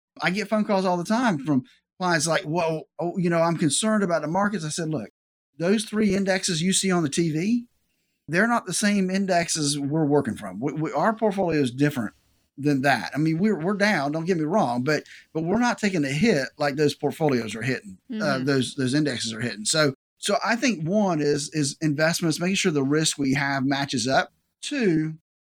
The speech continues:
Speaker 1: is income. Where's our income gonna come from month in and month out?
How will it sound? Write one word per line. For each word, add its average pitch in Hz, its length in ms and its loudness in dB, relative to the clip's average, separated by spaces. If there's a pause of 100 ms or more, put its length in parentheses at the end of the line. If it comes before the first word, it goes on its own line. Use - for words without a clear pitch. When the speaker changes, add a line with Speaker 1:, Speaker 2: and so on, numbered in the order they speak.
(260)
Speaker 1:
is 143 120 -2
income. 120 500 -2 (520)
Where's 156 400 0
our 220 160 0
income 196 360 0
gonna 156 200 0
come 160 220 0
from 131 340 0
month 156 240 0
in 139 160 0
and 120 140 0
month 123 260 -2
out? 139 340 -4